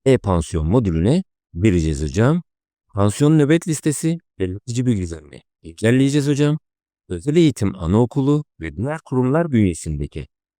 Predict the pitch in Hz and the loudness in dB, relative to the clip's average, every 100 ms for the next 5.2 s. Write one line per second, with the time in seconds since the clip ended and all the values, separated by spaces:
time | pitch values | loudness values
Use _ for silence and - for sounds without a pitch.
0 | _ 92 135 - 147 117 95 82 76 73 | _ -2 -2 0 0 0 2 0 0 -4
1 | - 92 87 139 131 104 - 95 120 117 | -4 0 2 4 6 4 2 0 2 2
2 | 85 78 - 85 82 82 80 76 78 120 | 0 -2 -2 0 0 0 -2 -2 -2 -2
3 | 165 _ _ _ - 120 123 180 135 101 | -2 _ _ _ -8 -6 2 4 4 2
4 | - 90 85 78 73 151 123 92 82 92 | 0 0 0 0 0 0 2 2 2 2
5 | 165 | 0